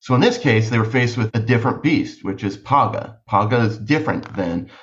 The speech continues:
a class action. There is no class. You aren't certifying it.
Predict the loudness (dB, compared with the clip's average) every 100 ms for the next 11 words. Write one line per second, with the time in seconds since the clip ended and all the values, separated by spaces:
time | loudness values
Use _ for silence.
0 | _ -6 -2 -2 -2 -4 -6 -6 -6 -2
1 | -2 2 2 2 2 2 0 -4 -16 -4
2 | -2 -2 -6 -6 -4 0 0 -2 -6 -14
3 | 0 0 0 -2 -2 -2 -4 -4 -6